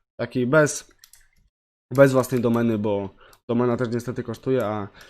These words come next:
że tak powiem nie jest to potrzebne na taki serwer mały, gdzie będę, będę grał po prostu z widzami sobie na survivalu. I ta domena nie jest potrzebna.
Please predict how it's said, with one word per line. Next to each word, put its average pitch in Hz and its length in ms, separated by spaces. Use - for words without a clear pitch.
że 113 60
tak 120 140
powiem 120 240
nie 131 80
jest 117 160
to 113 80
potrzebne 113 540
na 110 140
taki 113 200
serwer 110 340
mały, 110 280
gdzie 101 220
będę, 101 200
będę 104 420
grał 113 160
po - 40
prostu 113 260
z 110 40
widzami 113 360
sobie 110 220
na 107 60
survivalu. 107 640
I 113 80
ta 117 100
domena 113 240
nie 135 120
jest 120 200
potrzebna. 92 440